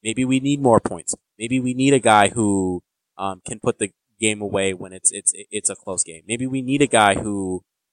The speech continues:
um, yeah, every so often, just don't mess it up. Um, a-, and, and I, I have to accept that that's what's gonna be his ca-,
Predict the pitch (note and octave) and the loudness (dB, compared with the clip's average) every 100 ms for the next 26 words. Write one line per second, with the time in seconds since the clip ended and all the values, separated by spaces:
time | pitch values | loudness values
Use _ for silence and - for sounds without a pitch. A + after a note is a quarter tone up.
0 | - A2 G#2+ A#2+ F3+ C#3 B2+ C#3+ C3+ C#3+ | -6 -4 -4 2 4 4 2 2 4 6
1 | D3+ - G2+ A2 C3+ A#2+ B2 - A#2 F#2 | 4 4 -2 0 0 2 2 2 2 0
2 | - - _ _ _ - G#2 G2 F#2 F#2 | -4 -20 _ _ _ -12 -8 -8 -10 _
3 | _ A#2 - B2 A#2+ A2+ A#2 A#2+ A#2 A#2 | _ -16 -8 -6 -6 -8 -4 -2 -2 -6
4 | A2+ B2 C3+ A#2+ A2 - C3+ - G#2+ G#2+ | 0 4 6 6 6 6 4 2 2 2
5 | - A2+ - A2 G2+ G2 F#2 - A2+ A2+ | 2 0 -2 -4 -8 -8 -8 -10 -10 -10